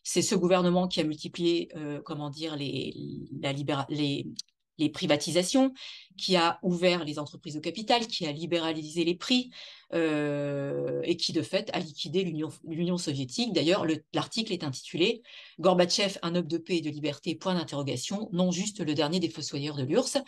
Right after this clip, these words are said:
Et l'article revient également sur la grande grève à laquelle il a été confronté, euh, la grève des mineurs, qui a remis en cause, euh, comment dire, euh, les fondements de son, euh, de son, euh,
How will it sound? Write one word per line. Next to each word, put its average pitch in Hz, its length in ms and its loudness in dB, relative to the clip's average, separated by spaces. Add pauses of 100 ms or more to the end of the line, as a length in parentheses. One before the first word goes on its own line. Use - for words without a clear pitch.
(320)
Et 202 120 4
l'article 208 380 0
revient 190 180 -2
également 185 380 2
sur - 280 -8 (320)
la 220 120 2
grande 196 220 -4
grève 196 220 0
à 170 40 2
laquelle 165 420 -2
il 185 140 0
a 190 40 4
été 170 180 -2
confronté, 165 600 -4 (320)
euh, 151 140 -2
la 147 100 -2
grève 190 240 2
des 165 120 2
mineurs, 170 360 2
qui - 160 -2
a 175 140 2
remis 208 360 -2
en 147 100 -4
cause, 208 360 -4 (460)
euh, 160 100 0
comment 143 280 -2
dire, 175 300 0
euh, 139 280 2
les 180 180 4
fondements 185 540 0
de 147 120 -4
son, 185 420 -2
euh, 139 180 -4 (160)
de 147 200 -8
son, 180 380 -6
euh, - 560 -6